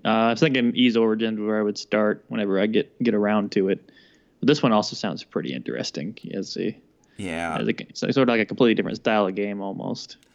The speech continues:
Speaker 2: My, uh, my one big complaint with it is it was also made for the Vita, and you can kinda tell that based on their, when you're going through the map, it will,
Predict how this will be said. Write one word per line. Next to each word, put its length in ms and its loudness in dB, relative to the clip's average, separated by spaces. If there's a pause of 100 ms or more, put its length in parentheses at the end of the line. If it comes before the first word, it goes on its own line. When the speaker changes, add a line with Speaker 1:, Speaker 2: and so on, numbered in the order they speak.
(160)
Speaker 2:
My, 300 -4
uh, 160 -2
my 80 -4
one 180 -4
big 160 -6
complaint 320 -10
with 140 -10
it 100 -8
is 240 -6
it 140 -12
was 100 -10
also 240 -6
made 180 -10
for 120 -18
the 100 -14
Vita, 400 -8 (140)
and 240 -10
you 80 -14
can 100 -14
kinda 280 -12
tell 500 -8
that 320 -8
based 280 -12
on 540 -12
their, 360 -10 (280)
when 160 -14
you're 160 -10
going 320 -6
through 120 -4
the 60 -6
map, 400 -8
it 180 -14
will, 500 -10